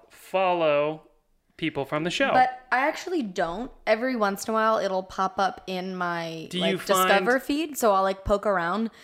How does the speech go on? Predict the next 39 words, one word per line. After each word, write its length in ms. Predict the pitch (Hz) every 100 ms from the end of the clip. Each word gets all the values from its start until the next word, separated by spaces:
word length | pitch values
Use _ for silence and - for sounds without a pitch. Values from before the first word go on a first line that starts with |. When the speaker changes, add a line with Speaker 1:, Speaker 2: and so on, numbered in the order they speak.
| -
Speaker 2:
But 200 | 165 214
Speaker 1:
Uh. 40 | 202
Speaker 2:
I 120 | 220
only, 300 | 233 233 190
the 160 | 208
only 480 | 208 220 240 226 - _ _ _ _ 175 190
ex-contestants 880 | - - - 190 - 180 - 202 -
that 80 | 190
I 100 | 175
follow 640 | 170 160 170 196 208 208 -
are 520 | 180 170 170 165 - - _ _ _ -
Kaitlyn 300 | 208 190 185
Bristowe 580 | 175 175 180 175 170 156
and 460 | 170 165 165 165 -
Rachel 380 | 180 170 - 175
Lindsay. 380 | 175 175 - -
I 100 | 175
don't 280 | 196 185
think 160 | 190 185
I 40 |
Speaker 1:
But, 200 | 190 208
Speaker 2:
follow 260 | - 170 180
Speaker 1:
okay, 200 | 170 147
Speaker 2:
anyone 100 | 156
Speaker 1:
I, 260 | 156 160 175
Speaker 2:
else. 100 | 165
Speaker 1:
let 100 | 160
me, 100 | 165
Speaker 2:
Oh, 60 |
Speaker 1:
I 60 | 151
Speaker 2:
I 60 | 190
Speaker 1:
stand 180 | 156 151
Speaker 2:
follow 120 | 147
Speaker 1:
corrected. 260 | 143 139
Speaker 2:
Jason 260 | 98 - 160
Speaker 1:
I 120 | 170
Speaker 2:
Target. 120 | 165
Speaker 1:
think 260 | - 147 -
that 260 | 160 156